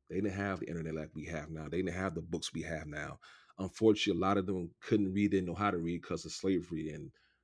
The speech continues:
the ancestors didn't let them read, unfortunately. But you and I are breaking that curse.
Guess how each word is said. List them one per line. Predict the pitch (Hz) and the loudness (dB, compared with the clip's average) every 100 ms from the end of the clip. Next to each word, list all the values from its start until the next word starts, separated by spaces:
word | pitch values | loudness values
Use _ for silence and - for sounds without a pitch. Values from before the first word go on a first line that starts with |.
| - | -6
the | 85 | -2
ancestors | 101 - 92 82 | -2 0 -2 -2
didn't | 92 87 | -4 0
let | 90 92 | 2 0
them | 85 76 | -2 -6
read, | 76 73 | -6 -6
unfortunately. | 76 71 80 73 78 71 60 _ _ _ _ _ _ _ _ _ _ _ _ - | -8 -8 -6 -6 -6 -10 -14 _ _ _ _ _ _ _ _ _ _ _ _ -2
But | 95 | 2
you | 107 117 | 8 10
and | 107 104 | 10 8
I | 101 95 78 - | 6 4 -2 -6
are | 82 80 - - _ _ _ _ _ _ _ _ _ _ _ _ _ | -4 -4 -6 -18 _ _ _ _ _ _ _ _ _ _ _ _ _
breaking | 92 107 87 | 2 2 4
that | 85 80 | 0 -2
curse. | - 73 - - | -2 -2 -4 -10